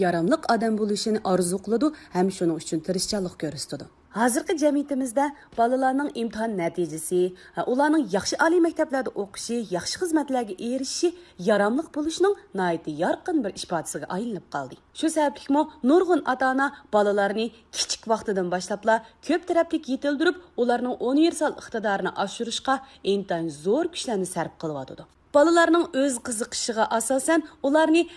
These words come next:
har xil kurslarga berish hamda ularning qiziqishiga hurmat qilib,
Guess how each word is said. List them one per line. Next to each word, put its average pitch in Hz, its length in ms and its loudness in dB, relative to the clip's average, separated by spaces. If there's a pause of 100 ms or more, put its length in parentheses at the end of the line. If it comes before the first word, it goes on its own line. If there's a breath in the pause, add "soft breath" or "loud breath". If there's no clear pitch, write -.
(120)
har 320 160 4 (100)
xil 440 220 2
kurslarga 226 560 0
berish 156 300 -4 (260 soft breath)
hamda 294 180 8 (100)
ularning 320 300 4
qiziqishiga 277 520 0
hurmat 233 400 4
qilib, 277 200 8